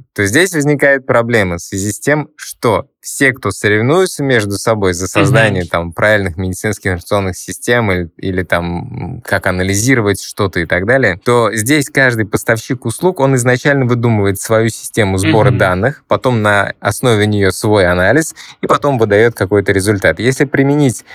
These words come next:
Speaker 1: этот же способ анализа, но у другого поставщика, он не будет работать, потому что у него изначальный пул данных отличается.
Speaker 2: Мгм. Это да, это сто процентов. Мне тоже кажется, что это одно из, а, таких, а, это один из основных столпов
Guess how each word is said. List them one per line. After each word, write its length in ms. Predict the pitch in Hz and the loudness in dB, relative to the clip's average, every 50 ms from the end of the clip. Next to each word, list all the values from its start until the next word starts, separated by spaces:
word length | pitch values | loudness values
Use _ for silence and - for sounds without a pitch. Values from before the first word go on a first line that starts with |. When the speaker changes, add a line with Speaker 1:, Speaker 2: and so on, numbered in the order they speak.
| - - _ - | -20 -18 _ -2
Speaker 1:
этот 300 | - 123 120 - 110 101 | -2 0 0 0 -4 -4
же 120 | 107 104 | -4 -4
способ 420 | - - - 117 110 - - - - - | -4 -2 0 0 0 0 0 -4 -4 -2
анализа, 500 | - 110 113 120 117 110 101 95 90 90 | -2 0 2 4 2 2 2 0 -2 -2
но 260 | 90 - 113 107 107 104 | -2 0 2 2 2 2
у 40 | 95 | 2
другого 380 | 110 117 113 147 160 165 165 | 2 0 2 4 4 4 2
поставщика, 580 | 156 - 131 - - 120 - - 127 - - - - | 2 -2 -4 -2 -2 -4 -4 -4 -2 0 -2 -2 0
он 180 | 113 113 123 131 | 0 0 2 2
не 80 | 135 | 2
будет 340 | 131 123 139 143 131 131 120 | 2 2 2 2 2 2 0
работать, 460 | - 110 110 104 98 95 90 - - | 2 0 0 0 0 -2 -4 -6 -8
потому 340 | - - - 107 98 104 107 | -8 -6 -2 -2 0 0 -2
что 180 | - - - 104 | -2 -4 -4 -2
у 40 | |
него 260 | 98 98 95 92 90 95 | 0 0 2 2 2 2
изначальный 540 | 95 95 95 95 - - 160 151 151 147 | 2 2 0 0 2 2 2 2 2 0
пул 200 | 131 - - - 104 | -2 -2 -2 -2 0
данных 340 | 104 101 92 90 87 85 - | 2 2 2 0 -2 -4 -2
отличается. 760 | - - - - 104 98 92 - 120 104 98 98 127 123 123 | -4 -4 -4 -4 -8 -8 -4 0 2 2 2 2 0 -2 -2
Speaker 2:
Мгм. 180 | 131 127 - _ _ _ _ _ - | -4 -4 -6 _ _ _ _ _ -4
Это 260 | 151 147 139 143 170 | -2 -2 -2 0 0
да, 180 | 151 143 123 127 | 2 2 2 2
это 140 | 139 147 147 | 0 -2 -4
сто 260 | - - - 185 - | -4 0 0 0 2
процентов. 560 | - 151 139 127 - 175 190 196 190 147 131 | 2 0 0 0 0 0 0 0 -2 -4 -2
Мне 200 | 147 147 147 156 | 0 2 2 2
тоже 200 | 156 185 180 151 | 2 2 2 0
кажется, 300 | 135 151 165 170 - - | 2 0 -2 -2 -2 -6
что 100 | - 151 | -2 -2
это 260 | 139 135 131 139 135 127 | -2 0 0 0 -2 -2
одно 680 | - - 139 135 131 - 156 160 160 165 160 151 - - - | -2 0 -2 -2 0 0 0 2 2 4 2 2 0 -2 -2
из, 360 | - 151 151 147 - - _ _ _ - - - - _ _ - | 0 0 0 0 -2 -6 _ _ _ -20 -20 -20 -20 _ _ -6
а, 340 | - 143 139 139 135 135 - _ _ _ - | -2 0 0 0 0 -2 -6 _ _ _ -2
таких, 500 | 156 147 143 143 - 165 156 147 - - | -2 -2 -2 -2 -2 -2 -2 -2 -2 -4
а, 240 | 135 135 131 127 | 0 0 2 2
это 180 | 135 147 147 151 | 0 0 0 0
один 220 | 151 151 156 165 156 | 0 0 0 0 0
из 100 | 147 151 | 2 0
основных 420 | 147 127 165 156 147 156 165 151 - | 0 0 0 0 0 0 0 -2 -2
столпов 520 | - - 156 143 135 139 - 175 190 190 | -2 0 0 0 0 0 0 0 -2 -2